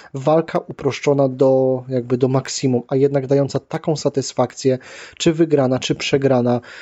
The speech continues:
to jak się bronimy, to jak ważne jest posiadanie kart na ręce, no coś niesamowitego. No i kolejna rzecz, no ja kupuję gry oczami, jak ja zobaczyłem Unmatched, e, w wersji angielskiej, zanim ono jeszcze zostało ogłoszone przez Ogry Games, ja się zakochałem.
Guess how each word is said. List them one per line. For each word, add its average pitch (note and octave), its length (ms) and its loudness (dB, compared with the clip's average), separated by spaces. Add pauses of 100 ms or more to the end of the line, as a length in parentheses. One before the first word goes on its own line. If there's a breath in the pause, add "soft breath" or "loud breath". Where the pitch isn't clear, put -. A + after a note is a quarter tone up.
(120)
to D#3+ 80 2
jak D#3+ 140 2
się - 160 -2
bronimy, C#3 440 2
to - 100 -2
jak C#3+ 160 2
ważne D#3 260 2
jest D3+ 120 0
posiadanie C#3+ 400 0
kart - 320 -2
na C3+ 120 2
ręce, B2 440 0 (420 loud breath)
no C#3+ 80 -4
coś E3 380 -2
niesamowitego. B2+ 760 0
No D3+ 120 2
i E3 100 -2 (220)
kolejna D#3+ 440 2
rzecz, C3 280 0
no C#3 100 0
ja D3 120 4
kupuję D3 400 2
gry C3+ 180 2
oczami, C3+ 320 0
jak B2+ 100 0
ja C3 80 2
zobaczyłem C#3+ 560 0
Unmatched, C3+ 580 0 (360 loud breath)
e, B2+ 160 0
w A#2+ 60 -6
wersji C#3 340 0
angielskiej, C#3 460 0
zanim C#3+ 320 2
ono B2+ 160 2
jeszcze B2+ 240 -2
zostało B2 340 0
ogłoszone B2 380 -2
przez - 240 -6
Ogry C3 280 2
Games, C3+ 240 0
ja D3+ 120 2
się D3+ 140 -2
zakochałem. B2+ 720 0